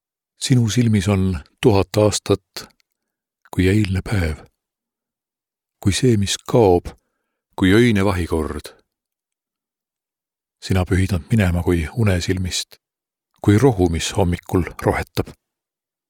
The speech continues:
Hommikul puhkeb ja haljendab, õhtul närtsib ja koltub.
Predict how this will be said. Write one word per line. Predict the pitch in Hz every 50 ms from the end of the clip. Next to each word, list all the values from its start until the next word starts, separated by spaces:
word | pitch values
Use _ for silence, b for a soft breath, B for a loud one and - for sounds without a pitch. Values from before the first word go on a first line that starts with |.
| _ -
Hommikul | 135 135 120 110 - - - 98 -
puhkeb | - 131 - - - 92 90 87
ja | 80
haljendab, | 113 139 139 127 110 101 92 90 - - _ _ _ _ _ _ _ _ _ _ _ _ _ _ _ _ _ _ _ _ -
õhtul | 101 92 - - - - 87 85 85 - - _ _ _ _ _ _ -
närtsib | 76 73 - - - - - - 90 -
ja | 80 76 - - - _ _ _ _ _
koltub. | - - - - - - _ - - - -